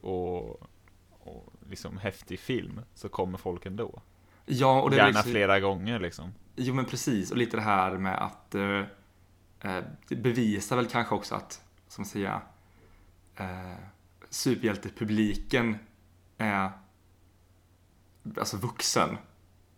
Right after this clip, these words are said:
Speaker 2: Det är inte en genre som riktigt, som är liksom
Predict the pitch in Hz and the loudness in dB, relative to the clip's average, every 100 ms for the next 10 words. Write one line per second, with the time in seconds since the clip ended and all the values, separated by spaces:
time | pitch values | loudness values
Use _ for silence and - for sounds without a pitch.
0 | _ 113 120 110 120 107 107 110 - 110 | _ 2 2 2 2 2 2 0 -2 -2
1 | 110 104 110 104 101 107 104 - - 120 | 0 0 0 0 0 0 -2 -6 -2 2
2 | 107 104 101 101 | 4 2 2 -2